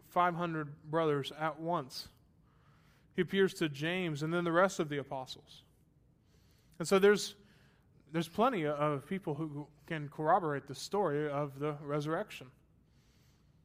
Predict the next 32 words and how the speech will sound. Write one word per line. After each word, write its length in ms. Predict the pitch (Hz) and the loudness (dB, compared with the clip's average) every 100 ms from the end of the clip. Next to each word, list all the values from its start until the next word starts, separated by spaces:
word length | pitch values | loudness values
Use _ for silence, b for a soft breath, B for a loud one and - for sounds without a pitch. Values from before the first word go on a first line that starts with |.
| _ - | _ -6
You 80 | |
see, 100 | 165 | 2
there 120 | 208 202 | 6 6
are 40 | |
people 360 | 214 240 233 196 | 4 0 0 0
in 240 | 208 233 | 0 0
the 80 | 214 | -2
Corinthian 400 | 208 196 190 165 | -2 -2 -2 -2
church 280 | - 185 - | 0 -2 0
who 80 | |
are 140 | 165 147 | 0 0
saying 400 | - 175 165 160 | -2 -2 -2 -4
or, 260 | 143 143 139 | -4 -4 -6
or 80 | 143 | -8
doubting 600 | 135 147 175 135 135 135 | 0 2 2 -2 -8 -10
the 100 | 139 | -4
resurrection, 580 | 143 139 156 165 - 135 _ b b b - | -4 -2 -4 -6 -10 -20 _ b b b -6
as 100 | 165 | -4
if 120 | 165 | -4
it 180 | 156 139 | -6 -4
did 160 | 156 | -2
not 220 | 156 151 | 0 -2
happen. 420 | 147 160 139 127 135 - _ _ _ _ _ _ b b b b b b _ _ _ - | -2 -6 -8 -14 -18 -20 _ _ _ _ _ _ b b b b b b _ _ _ -10
And 80 | 156 | -6
he's 100 | 170 | -2
saying, 200 | 196 185 | 0 2
"No, 180 | 220 285 | 2 0
no, 180 | 285 | 0
no. 320 | 277 254 143 123 - - - - 165 | 0 0 -2 -6 -18 -20 -20 -18 -6
You 160 | 185 | -2
believed 500 | 226 214 196 254 254 | 2 4 4 2 0
it, 140 | 196 | 0